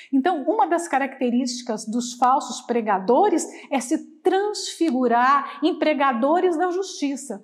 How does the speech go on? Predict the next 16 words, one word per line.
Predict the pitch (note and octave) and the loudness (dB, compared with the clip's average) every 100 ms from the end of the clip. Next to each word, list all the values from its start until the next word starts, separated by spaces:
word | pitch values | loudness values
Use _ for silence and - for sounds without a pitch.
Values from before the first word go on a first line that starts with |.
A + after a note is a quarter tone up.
| _ - | _ -14
São | - A#4+ | -8 -8
os | A#4 | -6
chamados | A#4+ A4 A4 G4+ | -2 0 2 2
justiceiros, | G4+ G4+ - - - F4+ D#4 A#3+ | 2 0 -2 -4 0 2 2 0
não | D#4+ | 2
é? | D4+ G#3+ - - _ - - - - | 2 0 -10 -18 _ -20 -20 -14 -4
Ah, | C#4 D4 D4 D4+ | 0 2 2 0
que | D#4 | 0
as | D4+ | 0
coisas | - D#4 D#4 - | 0 0 0 -2
tão | G#4 A4 | 0 0
certas. | G#4+ - D4 C#4 C#4 B3 - - | -2 2 4 4 2 -4 -4 -4
Eu | C#4 D4+ | 2 2
estou | D4+ - G4 A4 | 2 2 4 6
agindo | F4+ F4 D4 E4 C#4+ | 6 6 4 4 2
assim | B3+ - - A4+ C5 | 2 0 2 2 0